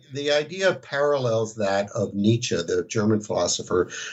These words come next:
for the nineteenth century, who created essentially this thought experiment. What if you, your life, all of your life, every aspect of it repeated itself exactly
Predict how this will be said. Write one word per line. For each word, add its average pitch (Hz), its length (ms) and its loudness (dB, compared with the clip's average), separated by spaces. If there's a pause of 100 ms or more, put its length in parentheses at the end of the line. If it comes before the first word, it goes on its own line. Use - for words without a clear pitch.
(120)
for 120 80 2
the 98 120 0
nineteenth 101 440 0
century, 104 720 2
who 107 400 2
created 131 440 2
essentially - 720 2
this 107 220 0
thought 117 280 2
experiment. 85 640 -2
What 131 280 6
if 117 380 0 (1120)
you, 120 340 2
your 123 200 2
life, 107 420 0 (180)
all 175 260 2
of - 140 -8 (160)
your 120 160 0
life, 85 220 4 (160)
every 165 240 2
aspect - 400 -2
of 90 160 2
it - 160 -2
repeated 113 540 2
itself - 580 -2 (440)
exactly 110 840 -2